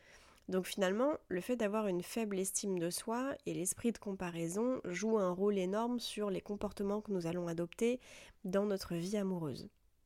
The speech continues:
Et selon les décisions que nous allons prendre, nous allons fréquenter des partenaires qui sont plus ou moins sains. <laughs> Et ce qui va pousser notre estime de nous à diminuer encore plus si on choisit un partenaire qui,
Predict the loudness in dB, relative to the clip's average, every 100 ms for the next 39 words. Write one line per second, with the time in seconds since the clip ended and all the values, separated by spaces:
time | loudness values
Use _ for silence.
0 | _ _ -2 2 6 8 6 6 4 2
1 | 4 4 4 0 2 0 -2 -4 2 6
2 | 6 6 6 6 4 2 0 0 0 0
3 | 0 -2 -2 -4 -2 0 0 -2 -6 -2
4 | 0 0 0 0 2 2 2 2 2 2
5 | 0 -8 -20 -20 -4 2 6 8 6 4
6 | 0 4 4 2 0 -6 -4 -4 -6 -8
7 | -10 -8 -8 -10 -10 -4 -4 -2 2 2
8 | 2 -10 -6 2 4 6 4 4 2 -2
9 | 0 2 4 4 4 2 0 2 2 4
10 | 2 4 6 4 4 -2 -2 0 0 0
11 | -2 0 0 0 0 -2 -4 0 0 0
12 | -4 -2 -2